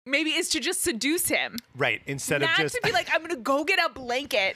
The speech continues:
Speaker 2: This is
Speaker 1: So
Speaker 2: what I'm saying, is that it's
Speaker 1: that's the
Speaker 2: obligatory <laughs> at this point.
Speaker 1: Yes, and that's the part. And I think that, but that's a hallmark of Jesse and Eliz-, Isabel's
Speaker 2: Yeah,
Speaker 1: relationship is
Speaker 2: yeah.
Speaker 1: very, the way that they are sexually active adults is very weird.
Speaker 2: Yes.
Speaker 1: If she had just seduced, like,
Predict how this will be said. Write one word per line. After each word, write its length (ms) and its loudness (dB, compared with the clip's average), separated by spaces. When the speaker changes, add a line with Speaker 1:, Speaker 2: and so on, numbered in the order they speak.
Speaker 2:
This 160 -2
is 80 -2
Speaker 1:
So 60 -2
Speaker 2:
what 100 4
I'm 100 2
saying, 220 -2
is 80 -2
that 140 2
it's 120 4
Speaker 1:
that's 160 2
the 60 -2
Speaker 2:
obligatory 600 2
<laughs> 20 4
at 140 0
this 280 -2
point. 240 0
Speaker 1:
Yes, 180 -4
and 140 -4
that's 220 0
the 80 -2
part. 600 0
And 120 2
I 60 0
think 180 -6
that, 180 -2
but 120 -6
that's 200 -2
a 20 0
hallmark 680 2
of 200 -4
Jesse 420 0
and 160 -2
Eliz-, 240 -6
Isabel's 560 -2
Speaker 2:
Yeah, 200 2
Speaker 1:
relationship 360 0
is 80 -2
Speaker 2:
yeah. 80 -6
Speaker 1:
very, 320 0
the 100 -4
way 360 -4
that 200 -6
they 180 -2
are 120 -2
sexually 500 -4
active 300 -2
adults 380 -6
is 80 -10
very 340 -2
weird. 560 -10
Speaker 2:
Yes. 420 -4
Speaker 1:
If 160 -2
she 280 -2
had 120 0
just 400 -6
seduced, 640 -4
like, 300 -2